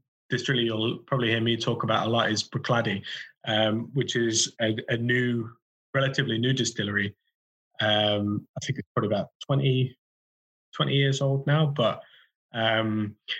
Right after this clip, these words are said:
they inherited a whole range of spirit that they weren't, they didn't know what was in it. They didn't know how it was made. So they couldn't, like, put it out, you know, they didn't know how old it was. And so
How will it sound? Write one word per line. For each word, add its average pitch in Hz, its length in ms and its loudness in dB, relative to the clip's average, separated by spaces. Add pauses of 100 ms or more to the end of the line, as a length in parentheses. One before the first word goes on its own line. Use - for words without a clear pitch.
(160)
they 143 340 0
inherited 143 880 0
a 107 100 2
whole 135 520 -2
range 123 340 0
of 107 100 0
spirit 101 500 0 (800)
that 117 300 0
they 117 120 0
weren't, 117 500 0 (120)
they 120 100 0
didn't 131 200 2
know 123 140 2
what 117 160 0
was 113 160 0
in 120 100 4
it. 135 180 0 (160)
They 123 80 2
didn't 117 240 0
know 113 260 2
how 113 300 0
it 104 40 0
was 107 140 -4
made. 110 240 2
So 110 100 0
they 110 100 -2
couldn't, 139 220 4
like, 113 280 -2
put 120 140 0
it 107 100 0
out, 107 320 0 (260)
you 110 80 2
know, 104 60 4
they 101 60 -2
didn't 120 160 -2
know 107 100 2
how 104 120 2
old 104 160 0
it 95 80 -4
was. 95 360 -6 (560)
And 110 320 0 (300)
so 113 500 0